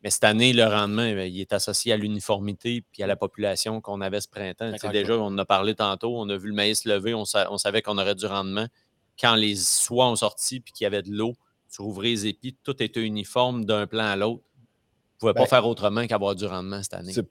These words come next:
Speaker 3: quand que ça lève égal, tout part bien, là.
Speaker 2: Ah ouais.
Speaker 3: Puis Jean-Philippe, il l'avait dit quand il avait fait, euh, le rapport de la tournée des grandes cultures, là, c'était la population.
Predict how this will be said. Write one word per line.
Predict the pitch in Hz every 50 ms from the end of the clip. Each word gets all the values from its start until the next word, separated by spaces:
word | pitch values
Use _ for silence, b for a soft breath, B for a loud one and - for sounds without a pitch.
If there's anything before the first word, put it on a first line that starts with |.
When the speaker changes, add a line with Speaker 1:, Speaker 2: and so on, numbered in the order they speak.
| -
Speaker 3:
quand | - 165 156
que | 151 -
ça | - 135 120
lève | 127 135 123
égal, | 120 110 101 113 117 123 135 135 123 113 104 - _ -
tout | - 143 135 - _
part | - 120 110 107 107
bien, | 95 117 123 131 127 113
là. | 104 104 98 92
Speaker 2:
Ah | - 113
ouais. | 110 104 - _
Speaker 3:
Puis | - 117 117 117 117 123 117 104
Jean-Philippe, | 110 131 131 123 - 127 120 143 151 -
il | 120 113
l'avait | 120 117 107 113 110
dit | 101 104 147
quand | 156 131 110
il | 120
avait | 110 107 104 101
fait, | - 135 127 - -
euh, | 120 113 107
le | 104 107 104 101
rapport | 101 107 104 - 127 131 135 123
de |
la | 120 110 101
tournée | - - 110 110 117 123
des | 120 113 98
grandes | - 110 110 104
cultures, | - 107 104 - - 143 151 143 131
là, | 127 131 127
c'était | 123 - - 104 - - 127 117
la | 113 110
population. | 101 _ - 139 - - 135 123 120 107 101 - - 131 135 120